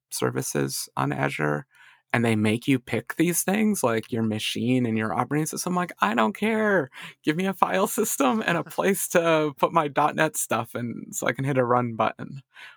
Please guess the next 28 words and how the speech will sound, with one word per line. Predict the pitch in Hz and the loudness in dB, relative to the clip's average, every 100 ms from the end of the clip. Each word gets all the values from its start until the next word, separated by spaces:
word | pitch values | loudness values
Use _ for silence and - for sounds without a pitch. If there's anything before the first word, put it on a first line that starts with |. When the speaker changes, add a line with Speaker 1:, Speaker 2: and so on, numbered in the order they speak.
| - | -2
Speaker 1:
One | 151 | 0
of | 120 | 2
these | 104 - | 0 -4
days, | 95 98 - | -6 -6 -4
I | 107 | -4
hope | 113 - | -4 -6
it'll | - | -8
be | - - | -6 -8
that | 127 - | -8 -10
simple. | - - - - _ _ _ - - - | -12 -10 -14 -14 _ _ _ -20 -18 -4
Speaker 2:
I'll | 95 | 0
tell | 104 | 2
you, | 95 | 0
I've | 85 | -2
been | 101 95 | -2 -2
writing | 87 85 | -4 -4
so | - - 87 | -4 -4 -4
many | 87 85 | -6 -6
functions | 85 85 - 85 | -6 -6 -6 -2
recently. | 87 85 98 92 92 | 0 0 0 0 0
I'm, | 85 80 76 - - | -2 -6 -12 -16 -6
I'm, | 92 | 0
like, | 92 82 | 0 0
function | - 85 - 87 | -4 -4 -6 -6
crazy | 85 80 76 | -6 -6 -6
right | 76 80 | -6 -8
now. | 76 71 71 | -10 -12 -12
And | 80 82 73 73 | -6 -4 -6 -8